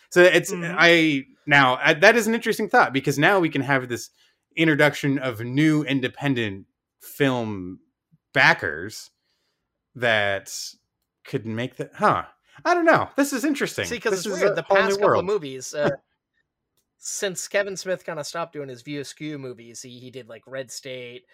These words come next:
Speaker 2: uh, the, t-, t-, uh, Tusk, uh,
Speaker 1: Yeah.
Speaker 2: Yoga Hosers, even Jay and Silent Bob Reboot. All these movies, he's pretty much done a roadshow. He's been four-walling it and just pretty much going on tour with the movies himself and opening it up in different markets by himself and keeping all the profit.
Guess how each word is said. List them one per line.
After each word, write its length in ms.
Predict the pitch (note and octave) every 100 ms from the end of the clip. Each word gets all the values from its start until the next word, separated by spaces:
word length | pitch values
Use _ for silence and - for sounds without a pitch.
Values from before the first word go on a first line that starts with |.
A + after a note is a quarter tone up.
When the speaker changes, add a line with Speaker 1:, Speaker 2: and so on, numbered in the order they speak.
| _ _ -
Speaker 2:
uh, 640 | A#2+ A2+ G#2 G2 F#2 F2 F#2+ _
the, 320 | C#3 A#2 A2 G2+
t-, 180 | A#2 A2+
t-, 240 | C3 A#2
uh, 100 | A#2+ - -
Tusk, 580 | E3+ D#3 D3+ - -
uh, 440 | B2 A#2 A2+ A2 A2 _ _ _ -
Speaker 1:
Yeah. 260 | F#2+ F2+
Speaker 2:
Yoga 260 | A#2+ D#3 D3
Hosers, 580 | D3+ D3 C3+ C#3+ C3+ D3+
even 240 | D#3 D3+
Jay 140 | C#3 C#3+
and 100 | C3
Silent 220 | C#3 C3+
Bob 160 | C#3+ C3
Reboot. 380 | D3+ C#3+ C3+ B2 C#3
All 180 | E3
these 220 | G3 F3+ D3
movies, 580 | F3+ C#3 B2 A2+ - _ _
he's 180 | F#3+ F#3
pretty 160 | F#3+
much 260 | E3 D3 -
done 180 | D#3 C#3
a 40 |
roadshow. 400 | B2 D3 C3+ B2+
He's 260 | B2+ B2+ C3+
been 180 | C#3+ C3+
four-walling 680 | - F3 E3 B2+ A2+ B2 A#2+
it 120 | A#2+ _ _ -
and 140 | D3
just 200 | D3 C#3
pretty 140 | - D#3+
much 240 | D3+ -
going 220 | D#3 D3+
on 80 | C3
tour 280 | - F3+ D#3
with 120 | C3+
the 60 | C3
movies 280 | C#3 B2+ B2+
himself 500 | B2 - C#3+ B2 B2
and 100 | C3
opening 360 | C3+ C3 B2+
it 80 | C3
up 220 | C3+ B2+
in 120 | B2
different 280 | A#2 - C3+
markets 400 | C3 B2+ B2+ A#2
by 100 | C3
himself 340 | A#2+ - C3+ B2
and 120 | -
keeping 260 | C#3 B2+
all 100 | A#2+
the 60 | A2
profit. 400 | - E3 -